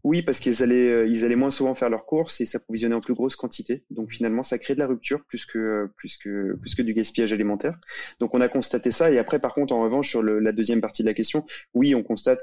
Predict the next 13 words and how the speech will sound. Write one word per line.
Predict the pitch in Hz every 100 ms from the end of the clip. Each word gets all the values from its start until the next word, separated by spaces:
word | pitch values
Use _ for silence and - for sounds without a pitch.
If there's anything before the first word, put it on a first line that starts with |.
| -
que, | 113 104 101 - - -
euh, | 104 101 98 98
c'est | - 113
un | 110
vrai | 101 127
besoin, | 127 107 110 123
c'est | -
une | 101
vraie | 117
attente | 127 - 117
des | 110
consommateurs, | 107 104 107 104 104 120 127
euh, | 107